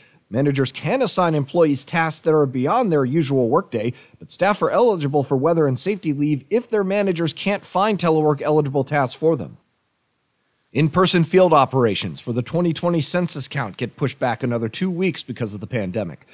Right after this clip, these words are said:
The Bureau first put that work on hold until April first, but now it's postponed it until April fifteenth.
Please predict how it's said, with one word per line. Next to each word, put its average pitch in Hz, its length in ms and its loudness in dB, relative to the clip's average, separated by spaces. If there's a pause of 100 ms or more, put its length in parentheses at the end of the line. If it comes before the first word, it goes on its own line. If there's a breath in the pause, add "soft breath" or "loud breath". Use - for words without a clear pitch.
(220 soft breath)
The - 60 -14
Bureau 180 320 6
first - 260 0
put 175 140 -4
that 160 180 2
work 160 180 2
on 147 140 2
hold 165 300 2
until 147 300 0
April 143 220 2
first, 151 380 2 (220 loud breath)
but 135 100 0
now 240 220 4
it's 214 120 2
postponed 185 480 2
it 160 120 2
until 147 340 2
April 160 240 2
fifteenth. - 580 -4